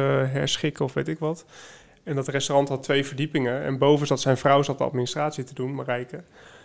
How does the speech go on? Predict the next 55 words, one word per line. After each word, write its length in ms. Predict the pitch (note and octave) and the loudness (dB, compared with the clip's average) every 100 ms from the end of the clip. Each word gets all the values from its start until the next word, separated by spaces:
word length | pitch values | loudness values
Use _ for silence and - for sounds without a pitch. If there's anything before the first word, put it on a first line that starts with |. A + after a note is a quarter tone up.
| _ _ | _ _
En, 340 | - C#3+ C3+ C#3 | -10 -6 -2 -2
ehm, 340 | C3+ C3 B2+ C3+ - _ | 0 0 -2 -6 -12 _
ik 120 | D3+ | -4
was 160 | C#3 C3 | -2 -2
haar 100 | A#2+ | -4
dus, 220 | A#2+ - | -6 -6
eh, 80 | C3 | -6
heel 180 | C3 B2+ | -6 -6
enthousiast 340 | A#2+ B2 B2 | -6 -6 -6
mijn 120 | B2+ | -6
verhaal 240 | C3+ B2 C#3+ | -2 2 4
aan 60 | |
het 100 | C#3+ | 4
vertellen. 420 | - - C3+ C#3+ - - - - - | 0 0 2 2 -2 -10 -10 -8 2
En 120 | C3 | 6
wat 120 | C#3 | 8
ik 80 | C#3 | 6
niet 160 | C#3+ | 6
wist, 300 | C#3 D#3 D3+ | 10 10 10
was 160 | - B2+ | 4 -2
dat 100 | C3+ | -2
Pepijn 440 | C#3+ - C#3 C#3+ | -4 4 6 6
al 500 | - C3 B2 B2+ E3 D#3+ | 6 6 6 4 0 -2
langere 400 | B2+ C#3 D3 B2+ | 6 6 8 4
tijd 280 | - C3 B2+ | 4 2 2
aan 60 | B2+ | 0
het 120 | B2+ | 4
nadenken 480 | C3+ C#3+ C3+ B2 B2 | 6 8 8 4 2
was 240 | B2+ B2+ | -2 -2
over 200 | C#3 - | -2 0
een 80 | B2 | -2
volgende 360 | - C#3 B2 A#2 | 4 2 4 -2
stap, 360 | - C3+ - - B3 | 2 2 0 -14 -6
eh, 280 | C3 A#2+ | -4 -4
in 140 | C3+ B2 | -2 2
zijn 220 | C3+ D3 | 4 4
ondernemerschap. 720 | C3+ A#2+ A#2+ B2 C3+ - B2+ | 2 0 0 0 -4 -4 -4
En 80 | C3+ | 0
hij 120 | C3 | 2
wilde 200 | C3+ C3 | 4 2
graag 340 | A#2+ B2 - - | 2 -2 -4 0
ook 200 | D#3 D3 | 0 -2
iets 220 | D#3+ - | -8 -4
doen 220 | C3+ C3 | -2 2
met 140 | B2+ | 0
wat 140 | C3+ B2+ | 0 4
meer 220 | C3+ D3 | 6 6
impact 480 | D#3 C#3+ C3+ C3 - | 6 4 6 4 2
op 80 | - | -8
iets 160 | - | -6
grotere 420 | - C#3+ D3 C#3+ | 0 4 4 2
schaal 320 | C3+ - B2+ B2+ | -2 2 2 2
dan 200 | C3+ D3+ | -2 -4
één 160 | C#3+ | -2
restaurant. 580 | C3 B2+ C3+ B2+ D3 - | -2 -4 -2 -2 -4 -8